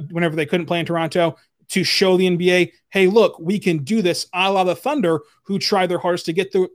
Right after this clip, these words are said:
Hornets and then did get the Hornets because of Hurricane Katrina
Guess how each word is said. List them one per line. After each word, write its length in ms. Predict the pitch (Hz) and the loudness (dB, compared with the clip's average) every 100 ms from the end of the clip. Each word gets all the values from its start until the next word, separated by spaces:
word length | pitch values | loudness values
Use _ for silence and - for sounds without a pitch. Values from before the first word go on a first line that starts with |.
| _ _ - | _ _ -2
Hornets 320 | 262 220 196 | 0 0 -4
and 80 | 185 | -4
then 120 | 170 | -2
did 160 | 214 | -4
get 120 | 262 240 | -4 -8
the 80 | |
Hornets 280 | 170 165 170 | -6 -4 -6
because 200 | - 165 | -6 -6
of 80 | 160 | -4
Hurricane 280 | 165 170 147 | -4 -6 -8
Katrina 420 | 127 254 233 156 | -8 -4 -4 -4